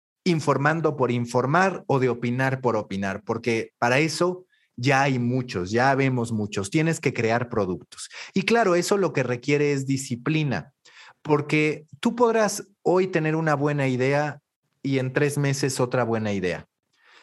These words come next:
Pero lo que requiere la gente en la economía de la atención son recordatorios de calidad de tu existencia. Y esos recordatorios de calidad, pues solo los vas a generar si te encargas de estar ahí con un producto mínimo viable.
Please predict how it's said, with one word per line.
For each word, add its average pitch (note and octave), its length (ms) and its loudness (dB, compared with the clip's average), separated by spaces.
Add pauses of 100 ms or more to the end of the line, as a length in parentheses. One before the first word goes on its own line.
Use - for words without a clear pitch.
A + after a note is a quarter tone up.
(380)
Pero D#3+ 200 4
lo E3 180 0
que D#3+ 280 -2
requiere G3 460 0
la E3 160 0
gente D3+ 420 0
en A#2+ 120 0
la A2+ 80 0
economía B2+ 580 0
de C3+ 120 0
la A2 100 0
atención A#2+ 560 -4
son C3+ 200 -2
recordatorios C#3 1160 0 (360)
de A#2 200 -2
calidad B2 680 2
de B2 160 0
tu A#2 120 -2
existencia. - 840 -6 (440)
Y E3+ 60 4
esos E3+ 240 2
recordatorios D3 720 2
de C3+ 120 -4
calidad, C3 520 0 (180)
pues B2+ 160 0
solo F#3+ 560 0
los A#2+ 240 0
vas D3 220 2
a D#3+ 80 2
generar C3+ 540 0 (380)
si - 240 -2
te E3+ 120 2
encargas E3+ 580 2
de C#3+ 60 2
estar D3 300 0
ahí D3+ 220 0
con D#3 200 0
un D#3 140 -2
producto D3+ 600 0
mínimo D3 420 0
viable. A2+ 560 -2